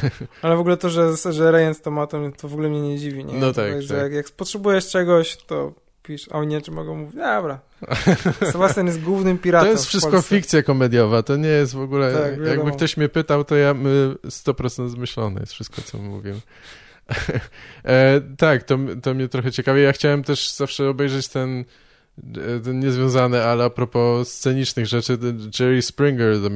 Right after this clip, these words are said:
Speaker 1: Musical, bo to też, e,
Speaker 2: Jest coś
Speaker 1: tak
Speaker 2: takiego?
Speaker 1: to się nazywało? Chyba tak. Czy to pisał Stuart Lee? Czy co, czy ja nie mylę teraz rzeczy? Ale wiem, że on miał, jego ścigali przez jakiś czas, y,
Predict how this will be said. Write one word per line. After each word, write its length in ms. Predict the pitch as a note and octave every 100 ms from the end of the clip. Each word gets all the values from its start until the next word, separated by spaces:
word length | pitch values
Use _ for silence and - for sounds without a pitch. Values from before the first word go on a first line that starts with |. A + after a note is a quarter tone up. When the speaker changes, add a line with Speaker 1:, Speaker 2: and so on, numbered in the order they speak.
| G#2
Speaker 1:
Musical, 460 | G2 G2 G2 F#2+ - _ _ _ _ -
bo 140 | G#2
to 140 | -
też, 520 | A2 A2+ A2+ - - G#2+
e, 460 | G#2+ G#2+ A2 A2 G#2+
Speaker 2:
Jest 160 | E3
coś 100 | D#3+
Speaker 1:
tak 120 | D3 C3+
Speaker 2:
takiego? 160 | E3
Speaker 1:
to 60 | A#3+
się 60 | D4
nazywało? 420 | C3 D3 F3 A3+
Chyba 200 | D#3 D3
tak. 280 | D3+ A#2 G#2 _ _ _ _
Czy 140 | - B2
to 120 | C3
pisał 380 | - C#3 C#3 C3
Stuart 440 | - C3+ B2+ G#2
Lee? 320 | G#2+ E3+ C#4 C#4+
Czy 140 | -
co, 120 | - D3
czy 120 | A2+ B2+
ja 80 |
nie 140 | C3+ C3
mylę 280 | C3 C#3 C3
teraz 280 | C3 B2+ A#2
rzeczy? 380 | B2+ - F3 F3+ _ _ _
Ale 160 | - B2+
wiem, 180 | D#3 D3+
że 180 | D#3+
on 340 | C3 D#3 D#3 D#3 B2 B2
miał, 360 | A#2+ A#2 G#2 A1+
jego 320 | D2 C3+ C3 B2+
ścigali 680 | - B2 G#2+ A2+ A2+ A2+ A2+
przez 240 | - G#2+
jakiś 320 | A2 A2 G#2+
czas, 420 | - A2 A#2+ -
y, 540 | - A2 G#2+ A2 G#2+